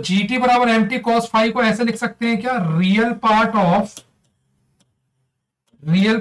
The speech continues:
part of एम टी ई की power j phi,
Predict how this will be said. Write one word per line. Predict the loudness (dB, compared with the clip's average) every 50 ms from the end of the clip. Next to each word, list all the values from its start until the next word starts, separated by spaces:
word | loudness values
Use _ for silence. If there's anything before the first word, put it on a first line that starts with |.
| -2
part | -2 0 0 2 0 0 0
of | -2 -2 -2 -4 -8 _ -2 0
एम | 2 2 2 0 -2
टी | -4 -6 -6 -6 -8 -6 _ -2
ई | -2 -2 -2
की | -2 -4 -4
power | -2 0 0 2 2 2 0 0
j | 0 -2 -2 -2
phi, | -4 -4 -2 -2 -2